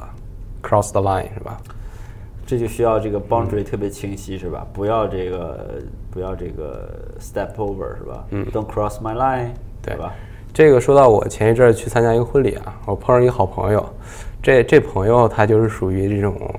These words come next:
Speaker 1: 多情的男子。
Speaker 2: 有 boundary issue。
Speaker 1: 啊，对。然后
Speaker 2: Harry，Harry 是吧？
Speaker 1: 然后我晚上那个到他房间的时候，我就发现他默默地坐在自己的床的沿儿、床沿儿上，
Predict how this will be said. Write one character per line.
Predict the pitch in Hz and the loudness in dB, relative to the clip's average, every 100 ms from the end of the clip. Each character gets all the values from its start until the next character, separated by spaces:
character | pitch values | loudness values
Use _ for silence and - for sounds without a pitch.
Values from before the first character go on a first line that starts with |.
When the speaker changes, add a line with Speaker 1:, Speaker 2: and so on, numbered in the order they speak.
| - - - | -8 -10 -4
Speaker 1:
多 | - 135 | 4 4
情 | 131 | 4
的 | 120 | 2
男 | 101 110 | 2 2
子。 | 104 - | 0 -2
Speaker 2:
有 | 98 | 0
boundary | 113 117 104 98 | 2 2 -2 -4
issue。 | 95 92 - - - - | -4 -6 -6 -12 -12 -4
Speaker 1:
啊， | 98 98 92 - | -2 0 -2 -4
对。 | 104 - - - - - - - | -2 0 0 -2 -12 -12 -12 -2
然 | 117 | 4
后 | 117 147 139 107 | 6 6 4 2
Speaker 2:
Harry，Harry | 104 101 | 2 2
是 | 92 90 | -2 -6
吧？ | 90 - | -8 -6
Speaker 1:
然 | 120 | 0
后 | 131 | 4
我 | 151 | 8
晚 | 120 104 | 8 6
上 | 117 120 120 - | 6 4 2 0
那 | 117 107 | 2 4
个 | 101 | 4
到 | 107 117 | 4 4
他 | 110 | 4
房 | 110 107 | 2 4
间 | 113 113 | 6 4
的 | 104 | 2
时 | |
候， | 92 98 | -2 -4
我 | 92 95 | -2 -4
就 | - 95 98 | -4 -4 -4
发 | 95 113 | 0 2
现 | 113 107 | 2 0
他 | 110 | 0
默 | 131 120 | 2 2
默 | 120 127 | 4 4
地 | 104 101 104 - - - | 4 2 -2 -8 -16 -4
坐 | 123 113 | 2 4
在 | 107 | 4
自 | 113 | 0
己 | |
的 | 101 | -2
床 | - - 101 | -4 -2 0
的 | 110 | 2
沿 | 104 - | 2 0
儿、 | 101 101 | -2 -4
床 | - 110 | -2 0
沿 | 110 | 2
儿 | - 101 | 0 -2
上， | 95 | -4